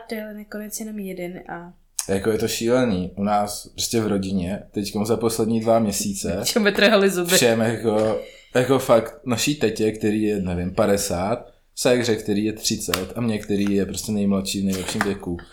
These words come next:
Speaker 1: A nejkrásnější.
Speaker 2: Taky.
Speaker 1: Je to zkusím.
Speaker 2: Tak prostě taky trhali zuby a všem nám vyrostly zuby moudrosti v jeden a ten samý čas. To jak to? Já nevím, jestli je to pravda a doufám, že nás poslouchají nějaký slečny.
Speaker 1: To je rodinné prokletí.
Speaker 2: Ale slyšel jsem,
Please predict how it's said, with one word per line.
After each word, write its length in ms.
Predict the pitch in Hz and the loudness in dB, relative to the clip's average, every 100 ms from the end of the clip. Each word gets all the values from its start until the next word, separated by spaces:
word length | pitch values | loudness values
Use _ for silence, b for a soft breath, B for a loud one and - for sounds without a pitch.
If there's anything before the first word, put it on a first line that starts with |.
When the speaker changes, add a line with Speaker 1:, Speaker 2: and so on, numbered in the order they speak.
| 233 | 2
Speaker 1:
A 20 | |
nejkrásnější. 760 | 214 196 196 175 170 180 175 175 - | 4 -4 -4 -6 -6 -10 -12 -14 -10
Speaker 2:
Taky. 400 | - - - 80 85 | -4 -4 -4 -8 -8
Speaker 1:
Je 80 | |
to 100 | 104 | -8
zkusím. 300 | 202 - - | -10 -8 -2
Speaker 2:
Tak 100 | 107 | -2
prostě 280 | - 110 - | -2 -4 -4
taky 340 | 98 110 - 120 | -2 -4 -2 -2
trhali 400 | 120 120 117 120 | 2 2 2 2
zuby 380 | 139 160 143 | 2 2 2
a 60 | - | 2
všem 220 | - 113 | -2 0
nám 180 | 107 113 | 2 2
vyrostly 800 | 113 113 110 110 113 110 110 107 | 4 4 4 2 2 4 4 2
zuby 220 | 110 110 | 0 2
moudrosti 540 | 110 104 104 104 - | 2 2 0 -2 -2
v 140 | 107 98 | -2 0
jeden 300 | 101 98 101 | 2 4 2
a 60 | 85 | -2
ten 180 | 110 | -4
samý 260 | 107 110 107 | -2 -2 -4
čas. 440 | - 123 139 - - | 0 2 2 -2 0
To 80 | |
jak 180 | 104 - | 0 0
to? 380 | - 113 165 - - _ _ - _ - | 0 0 0 -6 -20 _ _ -18 _ 2
Já 140 | 110 | 4
nevím, 240 | 120 123 120 | 6 4 2
jestli 200 | 110 110 | 2 2
je 60 | |
to 100 | 110 | 2
pravda 380 | 104 123 139 98 | 2 2 4 2
a 100 | 90 | 4
doufám, 320 | 107 98 107 | 0 0 0
že 100 | 107 | 0
nás 140 | 101 101 | -2 -2
poslouchají 440 | 107 104 98 104 | -4 -2 -2 0
nějaký 300 | 98 90 - | 0 -2 -4
slečny. 400 | - 131 - 85 | -4 -4 -4 -6
Speaker 1:
To 60 | 82 | -4
je 140 | 202 | -2
rodinné 340 | 202 190 185 190 | -2 -2 -4 -6
prokletí. 480 | 196 190 202 - - | -10 -12 -16 -18 -8
Speaker 2:
Ale 200 | 101 107 | 0 0
slyšel 400 | - 113 - 95 | 2 0 0 -2
jsem, 280 | - 62 65 | -4 -8 -12